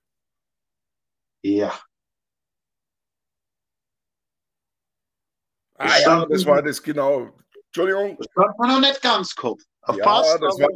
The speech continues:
Speaker 2: das, das war das, wo der, wo der Bitzer zweimal gerettet hat.
Speaker 1: Genau.
Speaker 2: Dann haben wir diese Strafzeit angezeigt bekommen in der achtunddreißigsten Minute. Richtig, richtig. Und dann
Speaker 1: Stimmt, das war bei angezeigter Strafzeit, ja.
Speaker 2: und dann kam
Speaker 1: So
Speaker 2: das
Speaker 1: ist es.
Speaker 2: eins null.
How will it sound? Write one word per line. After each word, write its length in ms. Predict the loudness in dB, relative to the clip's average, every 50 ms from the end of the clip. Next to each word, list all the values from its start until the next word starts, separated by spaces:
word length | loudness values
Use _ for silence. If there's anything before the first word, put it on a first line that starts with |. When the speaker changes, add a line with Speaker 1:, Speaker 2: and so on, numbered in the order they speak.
| -2
Speaker 2:
das, 200 | -6 -6 -8 -12
das 240 | -14 -14 -14 -12 -8
war 180 | -4 -4 -4 -4
das, 220 | -6 -8 -12 -12
wo 100 | -12 -10
der, 360 | -6 -4 -4 -4 -4 -6 -8 -10
wo 80 | -10
der 120 | -8 -8 -8
Bitzer 360 | -10 -14 -16 -14 -12 -12 -12
zweimal 400 | -10 -8 -6 -6 -6 -6 -8 -10
gerettet 460 | -12 -14 -14 -14 -14 -14 -14 -14 -10
hat. 280 | -10 -10 -10 -10 -12 _ _ _ _ _ _ _ _ _ _ _ -2
Speaker 1:
Genau. 400 | 0 2 4 4 2 2 -2 -8 _
Speaker 2:
Dann 200 | -6 -4 -4 -4
haben 120 | -4 -6 -6
wir 80 | -6
diese 600 | -8 -8 -12 -12 -10 -8 -6 -6 -6 -8 -8 -10 -12 -14 -18 -20
Strafzeit 560 | -20 -14 -8 -6 -6 -6 -4 -4 -4 -4 -2 -2
angezeigt 580 | -6 -6 -6 -8 -12 -10 -8 -8 -8 -8 -12
bekommen 400 | -20 -20 -12 -8 -8 -8 -6 -8 -10
in 80 | -8
der 80 | -8 -6
achtunddreißigsten 840 | -6 -6 -8 -10 _ -14 -10 -8 -6 -6 -8 -10 -16 -20 -20 -20 -18
Minute. 500 | -18 -16 -16 -18 -16 -14 -14 -14 -14 -14 _ _ _ _ _ _ _ _ _ _ _ _ _
Richtig, 380 | -12 -12 -12 -12 -14 -18 -16 -16
richtig. 420 | -16 -16 -16 -20 -20 -20 _ -20
Und 280 | -20 -18 -18 -16 -12 -8
dann 240 | -8 -8 -8 -8 -8
Speaker 1:
Stimmt, 420 | -8 -4 0 0 0 0 -2 -4
das 120 | -8 -6 -4
war 120 | -4 -2 0
bei 120 | 0 0
angezeigter 580 | 0 0 -2 -4 -6 -6 -6 -6 -6 -6 -8 -10
Strafzeit, 560 | -10 -8 -8 -8 -8 -8 -10 -10 -12 -10 -8
ja. 180 | -10 -10 -12 -14 _ _ _ _ _ _ _ _ _ _ _
Speaker 2:
und 200 | -20 -20 -8 -4
dann 200 | -2 -2 -2 -4
kam 220 | -4 -4 -2 -2 -2
Speaker 1:
So 60 | -2
Speaker 2:
das 120 | -4 -4
Speaker 1:
ist 20 | -4
es. 60 | -2
Speaker 2:
eins 280 | -2 -4 -6 -6 -10 -12
null. 200 | -12 -12 -12